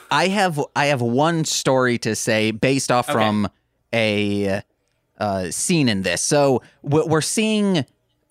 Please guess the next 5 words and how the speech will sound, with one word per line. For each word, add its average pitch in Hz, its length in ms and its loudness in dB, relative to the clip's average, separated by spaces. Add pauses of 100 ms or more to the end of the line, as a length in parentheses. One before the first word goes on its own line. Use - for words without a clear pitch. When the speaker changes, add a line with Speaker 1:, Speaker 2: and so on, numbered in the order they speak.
Speaker 1:
what 143 340 0
we 147 100 0
just 135 460 0
saw 101 500 -2 (300)
of 117 500 2